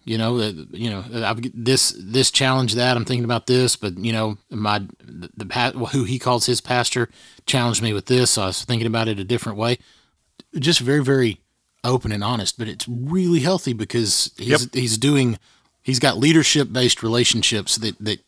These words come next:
Speaker 1: keep all of the right nutrients, all of the right relational,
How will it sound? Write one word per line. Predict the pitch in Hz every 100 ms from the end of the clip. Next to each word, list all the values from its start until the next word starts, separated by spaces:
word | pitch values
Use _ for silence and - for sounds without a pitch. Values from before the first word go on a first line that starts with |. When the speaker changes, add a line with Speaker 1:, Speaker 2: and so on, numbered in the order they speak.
| _
Speaker 1:
keep | - 139 127 - - _ _ _ -
all | 127 139 143 139
of | 123
the | 120
right | 120 123 123 120
nutrients, | 123 123 - 123 117 -
all | 123 127
of | 113
the | 117
right | 120 123 120
relational, | 117 117 117 - 123 117 110